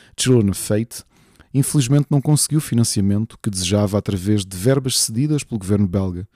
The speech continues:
quando concorreu para ter acesso a uma pequena ajuda financeira em dois mil e vinte e dois. Contudo,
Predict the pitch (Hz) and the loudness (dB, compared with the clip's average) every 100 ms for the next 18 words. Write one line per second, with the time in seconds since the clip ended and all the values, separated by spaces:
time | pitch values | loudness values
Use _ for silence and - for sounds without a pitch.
0 | _ _ _ _ _ - 127 143 139 - | _ _ _ _ _ 0 2 2 0 0
1 | 156 202 147 - 139 135 - 139 - 139 | -2 0 -2 0 0 0 0 0 0 0
2 | 135 - 135 131 117 123 120 131 135 123 | -2 -4 -2 0 0 -4 -4 0 0 2
3 | 113 101 101 117 101 101 92 98 95 95 | 0 -2 -4 -4 0 0 2 0 -2 -4
4 | 98 - 127 - - _ _ _ _ _ | -6 -8 -10 -14 -20 _ _ _ _ _
5 | _ _ _ _ _ _ _ _ _ _ | _ _ _ _ _ _ _ _ _ _
6 | _ _ _ - 143 139 160 - | _ _ _ 2 2 4 -2 -4